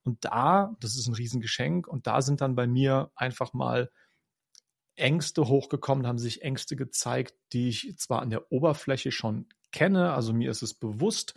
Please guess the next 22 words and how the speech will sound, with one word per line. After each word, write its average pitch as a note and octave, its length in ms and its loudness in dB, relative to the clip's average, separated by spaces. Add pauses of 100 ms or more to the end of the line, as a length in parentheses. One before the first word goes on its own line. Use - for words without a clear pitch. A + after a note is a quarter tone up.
(160)
dass - 200 -6
ich A2+ 100 -6
hier A#2+ 140 -4
im A2+ 100 -2
Podcast - 560 0
zwar B2 240 -2
easy C#3+ 260 2
cheesy A#2 320 -2
reden D#3+ 320 2
kann, D3 360 -2
aber B2 340 2
wenn A#2+ 100 2
ich B2 140 -4
in B2 80 -6
fremde F3+ 460 0
Gruppen C#3 320 0
reinkomme, A#2+ 540 2
dass A2+ 180 -2
ich A#2 100 -2
da A2 140 -2
nicht F3 260 2
der B2+ 200 0